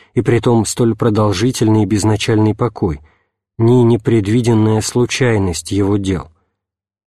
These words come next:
Ибо если бы не повторялось одно и то же, то бесконечное не могло бы быть объято в своем разнообразии никаким его знанием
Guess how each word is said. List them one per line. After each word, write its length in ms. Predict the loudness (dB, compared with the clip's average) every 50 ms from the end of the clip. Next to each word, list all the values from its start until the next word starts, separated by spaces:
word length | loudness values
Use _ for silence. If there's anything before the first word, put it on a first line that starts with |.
| _ _ _ _ _ _ _
Ибо 180 | -4 0 2 2
если 360 | 2 2 0 0 0 -2 -2
бы 180 | 0 2 2 2
не 140 | 2 2 2
повторялось 840 | 0 -2 -4 -4 -2 -2 -2 0 2 2 2 0 0 -2 -4 -4 -4
одно 360 | -2 0 0 0 2 2 0
и 40 | -2
то 260 | -2 0 0 2 2
же, 200 | 0 -2 -8 -12 -16 _ _ _ _ _ _ _ _ _
то 120 | -2 0
бесконечное 760 | 0 0 -2 -2 0 0 2 2 2 2 0 0 0 0 2 2
не 120 | 2 2 2
могло 320 | 0 0 0 0 0 0
бы 160 | 0 0 -2
быть 280 | 0 0 -2 -2 -2 -2
объято 520 | -4 -2 -2 -2 0 0 -2 -2 -4 -6
в 80 | -6 -6
своем 440 | -4 -2 0 2 2 2 2 2 0
разнообразии 1000 | 0 -2 -2 -2 -2 -2 -2 -4 -2 -2 0 0 0 0 0 0 -2 -2 -4 -6 -16 _ _ _ _ _
никаким 500 | 0 2 2 2 0 -4 -2 0 0 2
его 300 | 2 2 0 0 0 -2
знанием 640 | -2 0 0 0 0 0 0 0 0 -2 -4 -6